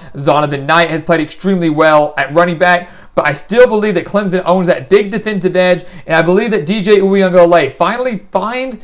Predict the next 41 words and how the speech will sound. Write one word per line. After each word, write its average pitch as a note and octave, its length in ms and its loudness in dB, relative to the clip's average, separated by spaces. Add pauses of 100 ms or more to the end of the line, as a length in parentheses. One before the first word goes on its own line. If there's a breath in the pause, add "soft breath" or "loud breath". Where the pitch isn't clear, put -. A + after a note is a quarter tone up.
(140 soft breath)
his G3 280 -6
groove, D#3+ 400 2
finally A#3+ 260 0
settles G#3 560 0
in F3+ 300 0
as C#3+ 100 -2
quarterback D3+ 420 0
for C#3+ 60 -14
the C3+ 80 -6
Tigers. C3 440 -4
I'm G3 100 -12
not C#4+ 180 0
saying C4 140 0
he A#3+ 60 -4
has A#3 100 -4
a A3 40 -4
monster F#3 540 -2
day, A#2 380 -4 (180 loud breath)
but D3+ 140 -6
does E3+ 200 4
just E3 280 0
enough. C#3 440 -6 (220 soft breath)
Clemson A3+ 380 -8
gets F#3+ 160 -4
by. D3 300 2
It D#3 180 2
is G#3+ 140 0
close. D3+ 440 -2
They C#3 100 -4
do C#3+ 80 -4
not F3+ 200 0
blow F3 160 6
out E3+ 160 4
the D#3 80 -8
Wolfpack. B2+ 560 -4 (480 soft breath)
It C#3 100 0
is F#3+ 140 4
close, D#3 320 2
but C3+ 140 -6
Clemson D3+ 400 -6
wins. C#3+ 500 -2